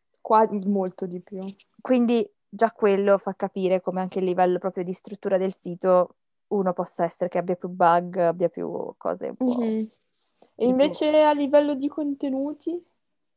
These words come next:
Speaker 2: Netflix quattro spanne sopra. <laughs> Perché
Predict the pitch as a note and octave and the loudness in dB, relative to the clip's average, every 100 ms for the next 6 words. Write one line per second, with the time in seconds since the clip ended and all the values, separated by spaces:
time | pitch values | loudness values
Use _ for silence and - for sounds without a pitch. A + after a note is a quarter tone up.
0 | _ _ _ _ _ _ G#3+ G3+ F#3 - | _ _ _ _ _ _ -4 -2 -2 -2
1 | G3+ - - G#3+ F#3 F3 - - - F3+ | -8 -8 -10 -2 -2 -2 -8 -8 -4 -2
2 | F#3+ F3+ - F#3+ - F#3+ - - B3+ F#4 | -4 -6 -6 -6 -8 -14 -14 -8 -6 -4
3 | - - - - - _ G#3 G3+ G#3 E3 | -8 -12 -14 -18 -20 _ -6 -4 0 2
4 | C3+ G2+ - | 2 -2 -6